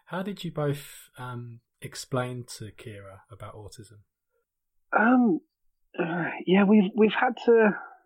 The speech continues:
Speaker 2: we have had to sit down and explain a few things to her. Usually after she's done or said something that's upset one of her brothers, and we're like, "You can't do that because of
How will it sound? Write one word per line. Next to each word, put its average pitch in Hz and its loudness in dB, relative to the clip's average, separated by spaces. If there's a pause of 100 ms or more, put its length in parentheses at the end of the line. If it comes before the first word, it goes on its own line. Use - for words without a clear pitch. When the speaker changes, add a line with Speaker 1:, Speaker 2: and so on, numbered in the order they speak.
(560)
Speaker 2:
we 170 2
have 214 4
had 202 2
to 180 -10
sit 180 2
down 165 4
and 156 6
explain 143 0
a 135 -6 (100)
few 143 6
things 92 0 (120)
to - 0
her. - -6 (500)
Usually 123 4 (220)
after 120 -2
she's 113 -4
done 113 6
or 104 2
said 98 0
something 101 2 (1200)
that's - 2
upset 127 0
one 104 2
of 104 -2
her 113 0
brothers, 104 0
and 107 -2
we're 101 4
like, 98 2
"You 107 0 (100)
can't 104 2 (180)
do 107 6
that 107 4 (140)
because 104 -4
of 98 -8